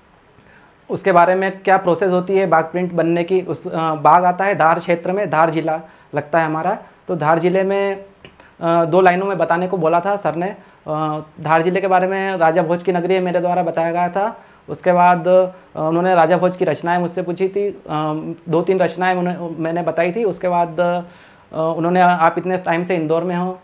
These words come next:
तो इंदौर में, अ, कैसा क्या एक्सपीरियंस है आपका, कहाँ से, अ, क्वालिफिकेशन, क्वालिफिकेशंस की है आपने?" ये उनके द्वारा पूछा गया था। अ, अ, और इंदौर के बारे में आप, अ, मुझे दो लाइनों में सुनना है, ये सर ने बोला था। मैंने, अ,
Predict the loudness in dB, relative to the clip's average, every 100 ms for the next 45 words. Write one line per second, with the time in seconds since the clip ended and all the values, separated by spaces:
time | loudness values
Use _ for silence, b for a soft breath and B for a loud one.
0 | b b _ 0 0 -2 0 2 4 2
1 | 2 0 -8 _ -4 -2 -2 -4 -12 _
2 | -2 2 4 4 4 0 -2 -2 2 2
3 | 2 0 -2 -2 -2 0 -2 -2 -4 -2
4 | -4 -2 0 2 0 0 -2 -2 -8 -12
5 | -16 _ 0 0 0 0 -2 -4 -4 -2
6 | 0 -2 -6 -10 -10 B B -4 -2 0
7 | 0 2 0 -2 -2 -2 -2 -2 -6 -10
8 | -18 -20 _ -8 -4 0 -2 -4 -4 -2
9 | -2 -2 2 6 6 6 4 2 4 4
10 | 2 -2 -4 -6 -4 -2 0 2 2 0
11 | B -4 2 4 4 2 -2 -2 0 0
12 | 0 0 -2 -2 -4 -2 -2 0 -2 -2
13 | -4 0 0 0 -2